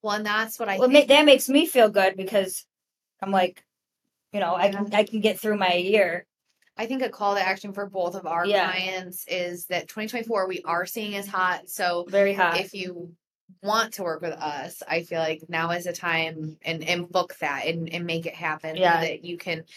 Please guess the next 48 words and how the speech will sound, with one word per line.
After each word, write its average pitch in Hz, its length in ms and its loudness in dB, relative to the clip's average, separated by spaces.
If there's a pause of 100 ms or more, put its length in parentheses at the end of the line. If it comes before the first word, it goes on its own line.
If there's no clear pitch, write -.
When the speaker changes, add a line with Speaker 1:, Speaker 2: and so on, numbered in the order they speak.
(160)
Speaker 1:
and 311 80 -6
honestly, 349 260 0
the 330 120 -2
more 320 160 -2
time 285 240 -8
you 233 40 -8
give 220 180 -8
yourself, 214 460 -4 (200)
the 196 120 -10
better 185 240 -2
you're 175 200 -8
gonna 180 100 -4
Speaker 2:
Well, 220 80 2
that's 247 160 6
Speaker 1:
feel. 262 120 0
Speaker 2:
what, - 180 -2
that's 220 260 2
what 247 100 6
I, 202 480 2
I, 214 220 4
I 226 80 6
have, 294 100 6
like, 277 140 4
a 226 80 4
big 196 260 2
motto. 180 300 4
I 185 160 4
th-, 190 140 -2
I 202 80 0
feel 233 120 2
like 214 80 0
I 202 100 4
should 196 140 -6
make 190 200 2
merch. 175 260 0
Like, 180 160 -2
you 214 100 -2
still 294 200 4
have 262 80 0
to 208 100 0
date. 170 320 0
Speaker 1:
Yeah. 180 120 -12
Speaker 2:
Like, 190 120 -4
you 226 60 0
still 269 80 4
have 269 60 -8
to 220 40 -4
date. 220 400 4